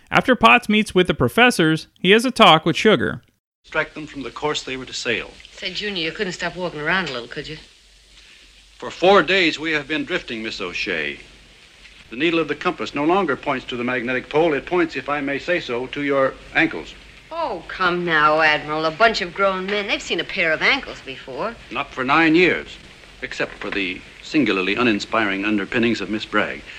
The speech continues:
Speaker 2: Now, <clears throat> my colleagues
Speaker 3: If you think I'm bothering them, I'll sit on my legs, and I'll do it in my room or in the kitchen.
Speaker 2: Too late. You must leave, Miss O'Shea.
Speaker 3: Well, I can't leave now. How about that slang? It's not finished yet.
Speaker 2: What?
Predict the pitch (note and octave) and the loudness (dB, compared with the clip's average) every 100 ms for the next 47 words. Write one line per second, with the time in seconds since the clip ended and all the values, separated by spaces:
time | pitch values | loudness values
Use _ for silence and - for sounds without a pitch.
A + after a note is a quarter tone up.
0 | - - - - - - A#2 B2 - B2 | -20 -20 -20 -20 -18 -4 -2 -2 0 0
1 | B2+ F2+ C3 D3+ D3+ C#3+ C3+ C#3 - - | 0 0 -2 0 0 2 2 -2 -6 -10
2 | G4 E4+ C#4 B3 G#3+ G3 F#3 G3 A3 B3 | -10 -8 -4 -4 0 0 4 6 6 4
3 | D4 D#4 E4+ E4 - C#4+ G#3 E3+ D3 D3 | 0 0 0 0 0 0 0 -2 -4 -4
4 | A#2 A#2 - - F3+ F3 F3 F3+ F3+ B3+ | -6 -8 -14 -6 -4 -2 -2 0 2 4
5 | C#4+ C#4+ C#4 B3 A#3 A3+ F#3+ - - - | 4 -2 -6 -6 -6 -8 -8 -8 -12 -12
6 | - E3 F3 F3 - - - - F3+ F#3 | -2 2 4 4 0 -14 -20 -8 -2 0
7 | C#3+ F3+ G3+ B2 G#2+ - G2+ F2 G2 D2+ | 0 2 4 2 0 -4 -4 -4 -4 -4
8 | - - F4+ E4 E4+ - G#3+ G3 F3+ D#3+ | -8 -16 -12 -10 -8 -2 0 0 0 -2
9 | D3+ D3+ E3 D#3 C#3 C#3+ - - - - | -4 -4 -6 -4 -4 -6 -10 -18 -20 -18
10 | - F4 F4 E4 D4+ C#4+ - E4+ F#4+ A#3 | -2 0 6 6 4 0 2 4 6 6
11 | F3+ F3 A#3 A#3+ G#4 G4+ D#4+ - E3 A#2+ | 2 4 4 4 2 2 2 -2 -8 -8
12 | - - C3 | -10 -18 -14